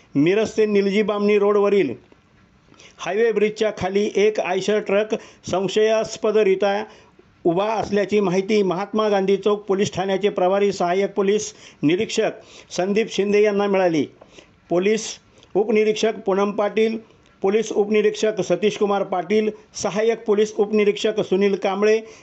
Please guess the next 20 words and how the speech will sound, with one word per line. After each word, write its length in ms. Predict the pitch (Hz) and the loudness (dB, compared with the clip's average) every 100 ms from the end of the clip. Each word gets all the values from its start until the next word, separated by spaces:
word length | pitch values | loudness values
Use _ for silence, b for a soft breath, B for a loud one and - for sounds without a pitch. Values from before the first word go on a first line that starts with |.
| B | B
व 80 | 156 | -4
डीबी 260 | 165 208 | -2 -2
पथकासह 680 | 226 220 214 233 214 214 208 | -2 -4 -2 -2 2 2 2
पोलिसांनी 540 | 214 196 208 214 214 208 | 0 0 0 0 0 2
तेथे 300 | 208 202 214 | 2 2 0
धाड 320 | 143 180 196 | -2 -4 -4
टाकली. 420 | 196 190 180 143 - B B B B | -2 0 0 0 -6 B B B B
त्यावेळी 480 | 160 196 208 220 220 220 - - _ - _ _ _ _ - | -4 0 2 2 0 -4 -14 -20 _ -20 _ _ _ _ -6
दोन 260 | 135 226 240 | -2 0 -2
आरोपी 400 | 202 208 202 214 | -2 -2 0 0
ट्रकमधून 600 | 214 202 220 208 202 214 | 2 -2 0 0 2 0
काही 360 | 214 208 180 208 | 0 -2 0 0
साहित्य 540 | - 190 190 196 220 220 | 0 -2 -4 -2 -2 -2
खाली 300 | 165 185 208 | -4 0 2
उतरवत 440 | 226 180 196 202 214 | 2 0 2 2 2
होते. 460 | 170 185 175 117 B B B - | -2 0 -2 -2 B B B -6
त्याची 320 | 170 214 220 | -2 0 0
चौकशी 500 | 220 190 214 208 220 | 0 0 0 0 0
केली 320 | 220 208 208 | 0 2 2
असता 380 | 208 - 196 | 2 0 -4